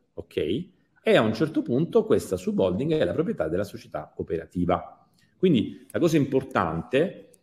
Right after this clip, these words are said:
che poi, ecco, e così rispondo anche ad una domanda di Alessio,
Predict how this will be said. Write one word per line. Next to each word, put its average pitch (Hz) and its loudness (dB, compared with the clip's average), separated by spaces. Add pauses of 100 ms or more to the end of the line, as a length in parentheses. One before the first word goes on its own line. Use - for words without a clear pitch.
(100)
che - -6
poi, 123 4
ecco, 92 0
e 95 -4
così 98 0
rispondo 95 -2
anche 101 0
ad 87 0
una 87 -2
domanda 87 -2
di 92 2
Alessio, 95 0